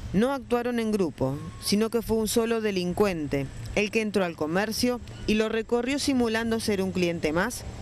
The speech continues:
hasta que seguro de tener la situación bajo control, decidió acercarse hasta el sector de cajas. Ahí, con total tranquilidad, le mostró a la empleada el arma que traía entre sus ropas,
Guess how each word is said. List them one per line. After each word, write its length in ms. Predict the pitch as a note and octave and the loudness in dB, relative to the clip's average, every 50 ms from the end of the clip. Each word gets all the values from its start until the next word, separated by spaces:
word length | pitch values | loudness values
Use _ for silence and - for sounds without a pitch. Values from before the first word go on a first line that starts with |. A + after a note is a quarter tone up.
| - - - - - - - - | -6 -4 -4 -4 -6 -6 -4 -2
hasta 260 | - F#3+ - - A3 | -2 0 2 2 2
que 100 | F#3+ G#3+ | 2 2
seguro 380 | G#3 - A3+ A#3 A#3+ C4+ C4+ C#4 | 2 2 2 2 2 2 2 2
de 140 | C#4 C#4 C4+ | 0 0 0
tener 640 | A3 A#3 A3 A3+ G#3+ F#3+ F3 D#3+ - D#3 D3+ - - | 0 -2 0 0 0 0 -2 -2 -2 -4 -4 -2 0
la 160 | F3+ F#3 F#3 | 2 2 2
situación 600 | F#3 G3+ F#3 - G3 F#3+ F#3 - G#3+ G#3 G#3 G#3 | 2 0 2 2 2 2 2 0 0 0 0 0
bajo 240 | G3 F#3 F3+ F3 F3 | 0 -2 0 -2 -2
control, 560 | - - D3+ D3 C#3 E3 E3+ G3+ A3 A#3+ A#3+ - - - - - - - - | 0 0 0 0 2 2 2 2 2 0 -2 -6 -8 -12 -12 -12 -12 -6 0
decidió 420 | - A3 A3+ - B3 A#3 G#3+ B3 C4+ | 2 2 2 4 2 2 2 0 0
acercarse 680 | B3+ - B3+ A3+ A3 A3 A#3 A3+ A3+ G#3+ - - A#3+ | 0 0 -2 0 0 0 0 0 0 -2 -2 0 0
hasta 240 | A3 A3+ - - F#3 | 0 -2 -2 -4 -4
el 100 | F3+ - | -4 -4
sector 480 | - - E3+ E3 - - F#3+ F#3+ F#3 | -2 -2 -2 -2 0 2 2 2 2
de 100 | F3 F3 | 0 -2
cajas. 600 | F3 - - A#2+ G2+ - - - - - - - - - - - - - - - - - - - - - - - - - - - | -2 -2 -2 -2 -2 -4 -6 -6 -6 -6 -8 -8 -8 -10 -10 -10 -10 -10 -10 -12 -12 -12 -12 -12 -10 -10 -10 -10 -12 -8 -4 0
Ahí, 260 | F3 G3+ A3+ B3+ D4 - - - - - - - - - - | 0 2 2 0 -2 -4 -8 -10 -8 -8 -8 -10 -10 -2 2
con 160 | - G#3+ G#3 | 2 2 4
total 260 | A3+ G#3 B3 B3 B3+ | 2 0 0 0 -2
tranquilidad, 720 | - C4 B3+ A#3 G3 A3+ G#3 G#3+ G#3 G3 F3+ D#3 D3 C#3+ C3+ - - - - - - - - - - - - - - | -2 -2 -2 -2 0 0 0 2 2 2 0 0 -2 -4 -6 -8 -10 -10 -12 -12 -12 -12 -12 -10 -10 -10 -10 -4 0
le 120 | - A3 | 2 2
mostró 320 | A#3 A#3+ A#3+ A#3 - B3+ B3 | 4 2 0 0 0 0 0
a 40 | B3 | 0
la 80 | B3+ | 0
empleada 360 | B3+ B3 A3 A#3 A3+ A3+ A3+ | -2 0 0 0 0 0 0
el 100 | A3 G#3 | 0 0
arma 240 | G3 G3 G3+ G#3 G#3 | 0 0 -2 -2 -2
que 100 | F#3+ G3 | -2 -2
traía 360 | - F3+ F3 F3 F3 F#3 F#3 | 0 0 2 2 2 0 -2
entre 200 | F#3+ F#3 G3 F3+ | -2 -2 -2 -2
sus 220 | E3+ - - D#3+ E3+ | -2 -2 -2 -2 0
ropas, 540 | E3+ F#3 G3+ G3+ - A3+ A#3 A3+ - - | 2 2 2 0 -2 -4 -4 -4 -8 -10